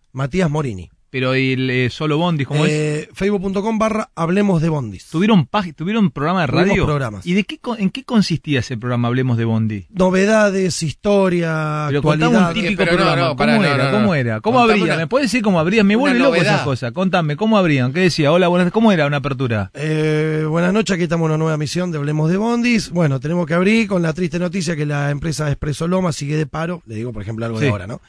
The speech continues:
Speaker 1: Eh, ya lleva casi cinco meses, está al borde de la desaparición. Bueno, llegaron nuevos coches a tal línea, cero kilómetro,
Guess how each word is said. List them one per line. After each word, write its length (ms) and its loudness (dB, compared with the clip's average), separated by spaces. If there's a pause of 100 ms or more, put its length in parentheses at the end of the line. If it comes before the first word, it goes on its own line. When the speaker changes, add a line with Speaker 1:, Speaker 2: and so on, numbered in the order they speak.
(720)
Speaker 1:
Eh, 320 -2
ya 140 2
lleva 240 0
casi 240 -6
cinco 300 -4
meses, 300 0
está 120 -6
al 80 -4
borde 200 -2
de 60 -4
la 100 -4
desaparición. 600 -6
Bueno, 200 2
llegaron 360 2
nuevos 640 -2
coches 440 0
a 100 -2
tal 240 -2
línea, 260 -2
cero 220 -4
kilómetro, 760 0